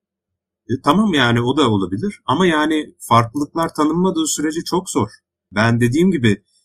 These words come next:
Türkiye'nin çok merkezi bir ideolojik kimliğine sahip olmanın en büyük dezavantajı, bunu herkese genelleyebileceğini düşünmek. Lakin hani A K P seçmeni falan hani andımız böyle, böyle yerlerde değiller. Kürtler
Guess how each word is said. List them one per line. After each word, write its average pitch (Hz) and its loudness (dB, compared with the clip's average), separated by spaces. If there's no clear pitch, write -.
Türkiye'nin 165 0
çok 190 -2
merkezi 147 0
bir 151 2
ideolojik 151 2
kimliğine 156 0
sahip 151 -2
olmanın 147 0
en 170 2
büyük 170 -2
dezavantajı, 104 -2
bunu 156 2
herkese 170 0
genelleyebileceğini 156 0
düşünmek. 156 -4
Lakin 143 -2
hani 101 2
A 110 4
K 123 0
P 143 2
seçmeni 135 -2
falan 131 -4
hani 104 -4
andımız 123 0
böyle, 113 2
böyle 117 6
yerlerde 147 4
değiller. 180 -4
Kürtler 120 -2